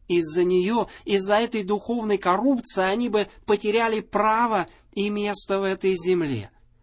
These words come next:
То не соглашайся с ним и не слушай его,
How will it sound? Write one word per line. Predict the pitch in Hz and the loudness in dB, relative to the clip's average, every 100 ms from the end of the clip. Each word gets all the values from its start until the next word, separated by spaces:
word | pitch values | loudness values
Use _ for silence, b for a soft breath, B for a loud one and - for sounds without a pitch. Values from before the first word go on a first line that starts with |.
| _ _ - | _ _ 0
То | 208 | 0
не | 220 | 0
соглашайся | - 208 214 208 240 220 - 139 | -4 -2 -2 -2 -2 -4 -4 -8
с | 123 120 | -8 -8
ним | 110 92 - _ _ | -10 -12 -20 _ _
и | 185 | 0
не | 190 196 | 2 0
слушай | - 214 214 196 - 131 | -4 -4 -4 -4 -6 -6
его, | 123 110 95 | -6 -8 -12